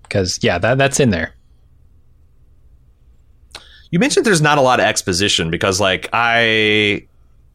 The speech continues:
Speaker 2: remember having question marks about why the family found themselves in the situation they did. And on the second through, I still have no, they don't care to explain,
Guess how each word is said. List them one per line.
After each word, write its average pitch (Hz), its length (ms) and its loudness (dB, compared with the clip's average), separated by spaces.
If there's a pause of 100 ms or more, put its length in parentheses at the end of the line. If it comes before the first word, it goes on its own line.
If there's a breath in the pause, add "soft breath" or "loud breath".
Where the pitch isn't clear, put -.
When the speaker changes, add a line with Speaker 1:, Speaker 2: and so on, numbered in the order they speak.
Speaker 2:
remember 190 240 2
having 196 180 2
question 139 360 0
marks 104 200 0
about 101 200 0
why 107 180 2
the 104 80 0
family 98 340 -2
found 98 320 -4
themselves 90 380 -2
in 90 60 -6
the 85 60 -4
situation 87 520 -2
they 82 80 -2
did. 78 420 -2
And 92 320 -2
on 95 320 -2
the 92 60 -4
second 127 340 -2
through, 110 160 -2
I 113 100 0
still 120 300 0
have 92 360 -2
no, 98 280 0
they 113 220 0
don't 110 440 0
care 98 480 0
to 95 140 -6
explain, 87 840 -4